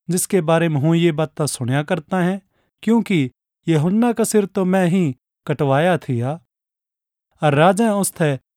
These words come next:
मिलने की कोशिश करी। जित चेले पुट्ठे यीशुआ धोरे आए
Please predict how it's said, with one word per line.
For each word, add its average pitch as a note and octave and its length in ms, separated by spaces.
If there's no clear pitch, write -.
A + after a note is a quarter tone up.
मिलने F3+ 380
की D#3+ 140
कोशिश D3 420
करी। B2 360
जित G#3+ 260
चेले G3+ 340
पुट्ठे G#3+ 420
यीशुआ F3+ 440
धोरे F3+ 340
आए C#3+ 380